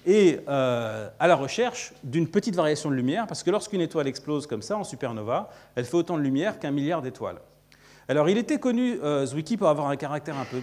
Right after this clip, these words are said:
un peu particulier. Euh, il, il, il, il traitait ses collègues d'enfoirés sphériques, euh, ce qui, ce qui veut dire que, euh, en fait, pour lui, euh, euh,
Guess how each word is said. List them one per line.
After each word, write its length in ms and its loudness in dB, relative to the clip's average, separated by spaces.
un 80 -6
peu 120 -6
particulier. 680 -6
Euh, 480 -2
il, 220 -4
il, 300 -6
il, 180 -8
il 160 -10
traitait 320 0
ses 340 -4
collègues 520 -2
d'enfoirés 560 -8
sphériques, 480 -12
euh, 360 -2
ce 100 -8
qui, 220 -8
ce 100 -6
qui 140 -4
veut 140 0
dire 340 -4
que, 360 -2
euh, 220 -4
en 140 -8
fait, 260 -6
pour 180 -4
lui, 500 -6
euh, 440 -6
euh, 140 -12